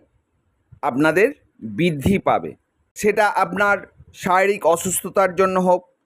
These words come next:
সেটা পারিবারিক জন্য হোক, বা আপনার ছেলেমেয়ের জন্য হোক, বা নতুন কোনো কিছু কেনার জন্য হোক।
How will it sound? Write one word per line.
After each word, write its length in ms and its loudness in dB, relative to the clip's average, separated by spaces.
সেটা 280 0
পারিবারিক 680 -2
জন্য 280 0
হোক, 240 2
বা 140 2
আপনার 420 0
ছেলেমেয়ের 560 0
জন্য 280 0
হোক, 240 -4
বা 220 2
নতুন 500 2
কোনো 260 0
কিছু 280 -2
কেনার 400 2
জন্য 300 -2
হোক। 260 -2